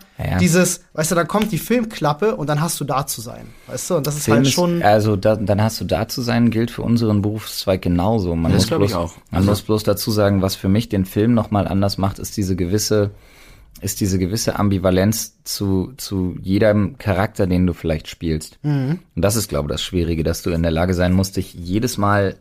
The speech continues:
Speaker 1: völlig in einer anderen Figur zu verlieren und das von jetzt auf gleich,
Speaker 2: Mhm.
Speaker 1: während du, wenn der Take vorbei ist zum Beispiel, einfach wieder zurückswitchen und funktionieren musst, weil dann geht's vielleicht um völlig andere Dinge, die aber auch dann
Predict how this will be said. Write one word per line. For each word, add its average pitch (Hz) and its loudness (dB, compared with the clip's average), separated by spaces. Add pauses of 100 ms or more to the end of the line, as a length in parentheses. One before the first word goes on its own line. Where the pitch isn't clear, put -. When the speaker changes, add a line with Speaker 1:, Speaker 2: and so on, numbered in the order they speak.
Speaker 1:
völlig 123 -2
in 101 0
einer 95 0
anderen 98 0
Figur 101 -2
zu - -12
verlieren 87 -2
und 90 -4
das 90 -4
von 90 -6
jetzt 98 -2
auf 80 -6
gleich, 92 -2
Speaker 2:
Mhm. 139 0
Speaker 1:
während 101 0
du, 101 -2 (300)
wenn 95 0
der 87 2
Take 95 -2
vorbei 92 2
ist 117 -2
zum 92 -4
Beispiel, 87 -2
einfach 92 -6
wieder 90 -2
zurückswitchen 98 -2
und 90 -4
funktionieren 92 -2
musst, 101 -2
weil 90 0
dann 92 0
geht's 95 -2
vielleicht 95 -2
um 92 -4
völlig 98 -4
andere 104 0
Dinge, 101 0
die 92 -2
aber 82 -2
auch 73 -4
dann 95 0